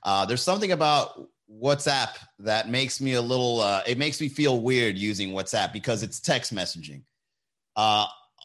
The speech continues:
I've never gotten into WhatsApp, and the reason why is because I have text messaging already on my phone.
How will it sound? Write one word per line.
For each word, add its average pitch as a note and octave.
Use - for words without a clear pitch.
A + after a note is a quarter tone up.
I've F3
never G#3
gotten F3+
into F#3
WhatsApp, D3+
and C#3+
the C3+
reason E3
why E3
is D3
because C#3
I C3+
have C#3
text D3
messaging B2
already B2
on G#2+
my A2
phone. F#2+